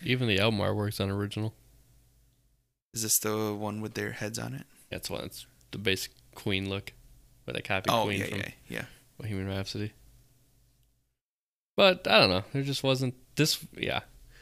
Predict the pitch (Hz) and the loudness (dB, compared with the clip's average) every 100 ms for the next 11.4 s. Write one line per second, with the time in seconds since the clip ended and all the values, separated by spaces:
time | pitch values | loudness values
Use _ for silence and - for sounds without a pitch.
0 | - - _ - 139 - 143 127 117 - | -20 -20 _ -6 -4 0 0 2 0 -2
1 | - 110 104 98 101 95 104 98 98 95 | -4 -2 -2 -4 -4 -4 -2 -2 -2 -2
2 | 95 95 - - - _ _ _ _ _ | -2 -4 -12 -20 -20 _ _ _ _ _
3 | _ _ _ _ _ _ _ _ _ _ | _ _ _ _ _ _ _ _ _ _
4 | _ _ _ _ _ _ _ _ _ _ | _ _ _ _ _ _ _ _ _ _
5 | _ _ _ - 123 113 104 107 110 120 | _ _ _ -10 -6 -4 -2 -2 -4 -6
6 | 120 - _ _ - 120 117 123 123 - | -8 -12 _ _ -6 -4 -2 -4 -6 -14
7 | - - - - _ _ - 113 110 - | -20 -20 -20 -20 _ _ -10 -8 -8 -12
8 | - - 117 117 110 107 92 - - - | -12 -2 0 2 0 0 -2 -6 -14 -4
9 | 113 120 123 120 104 101 101 101 92 101 | 2 2 2 0 0 0 -2 -4 -2 0
10 | 98 98 - - - - 113 107 110 95 | 2 0 -8 -20 -18 -8 -8 -4 -4 -4
11 | 104 101 95 95 | -4 -2 0 -2